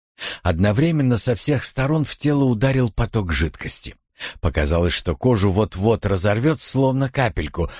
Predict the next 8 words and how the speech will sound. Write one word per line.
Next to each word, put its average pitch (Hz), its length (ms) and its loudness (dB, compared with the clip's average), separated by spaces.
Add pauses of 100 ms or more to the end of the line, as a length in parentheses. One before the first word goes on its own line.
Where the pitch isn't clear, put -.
(140)
Напор 82 440 2
был 71 180 0
такой 90 320 0
силы, 117 400 2
будто 113 320 0
сорвало 110 520 0
пожарный 90 520 0
гидрант. 101 640 -2